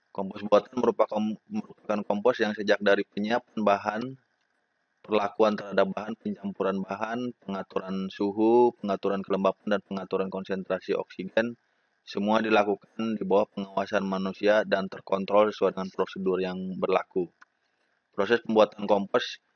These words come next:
yang dibuat dengan campur tangan manusia biasanya dibantu dengan penambahan aktivator atau bakteri pengurai bahan baku kompos.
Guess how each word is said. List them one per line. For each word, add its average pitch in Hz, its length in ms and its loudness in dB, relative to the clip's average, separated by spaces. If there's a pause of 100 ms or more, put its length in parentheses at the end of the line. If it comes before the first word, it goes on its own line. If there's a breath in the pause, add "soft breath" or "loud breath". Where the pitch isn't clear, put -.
(280)
yang 98 160 -2
dibuat 107 320 6
dengan 110 160 -6
campur - 320 -10
tangan 98 320 -6
manusia 101 400 -4
biasanya 104 400 0
dibantu 101 320 -6
dengan 101 560 -4 (560)
penambahan 104 720 0 (160)
aktivator - 720 -2
atau 95 400 2
bakteri 95 400 -2
pengurai 101 640 -2 (720)
bahan 95 560 -2
baku 92 240 -8
kompos. - 720 -2